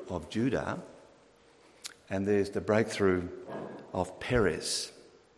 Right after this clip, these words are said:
which ultimately points to the greatest of all breakthroughs, and that is the arrival of Jesus. Right, back to the passage.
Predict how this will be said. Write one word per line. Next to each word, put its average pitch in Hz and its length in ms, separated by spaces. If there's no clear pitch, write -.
which - 220
ultimately 98 580
points - 600
to 92 140
the 87 80
greatest 113 540
of 90 180
all 117 180
breakthroughs, 85 800
and 87 160
that 90 160
is 85 300
the 90 140
arrival 87 600
of 85 160
Jesus. 92 540
Right, 110 200
back 120 160
to 127 60
the 110 80
passage. - 540